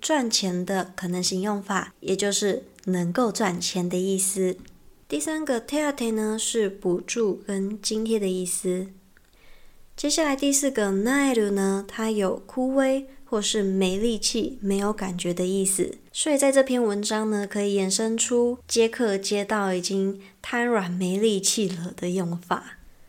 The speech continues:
最后一个是リア充，不知道你有没有听过这个网络用语哦？这个リア充呢，其实叫做リアルが充実している的省略语，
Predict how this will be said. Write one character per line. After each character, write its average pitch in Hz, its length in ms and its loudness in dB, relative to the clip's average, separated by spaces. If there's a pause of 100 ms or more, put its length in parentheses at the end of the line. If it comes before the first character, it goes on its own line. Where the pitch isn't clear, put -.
(480)
最 320 200 0
后 302 220 2
一 254 80 2
个 247 180 -2
是 226 440 0 (120)
リ 214 240 2
ア 247 160 2
充， 214 400 0 (160)
不 247 80 -10
知 285 80 0
道 302 140 4
你 277 100 4
有 220 80 4
没 196 80 0
有 190 80 0
听 202 260 -2
过 202 180 -2
这 196 100 0
个 190 140 0
网 180 280 -2
络 233 240 0
用 233 300 2
语 180 140 -2
哦？ - 180 -4 (280)
这 349 120 0
个 320 140 6
リ 262 180 4
ア 277 120 4
充 269 200 0
呢， 254 180 2
其 233 180 0
实 208 200 0
叫 202 160 0
做 202 380 -2 (140)
リ 294 240 6
ア 262 140 6
ル 208 140 2
が 190 240 -2 (100)
充 220 340 2
実 233 380 0
し - 120 2 (120)
て 208 240 0
い 196 240 2
る 190 220 0
的 190 320 -2 (260)
省 180 260 -2
略 214 220 2
语， - 260 0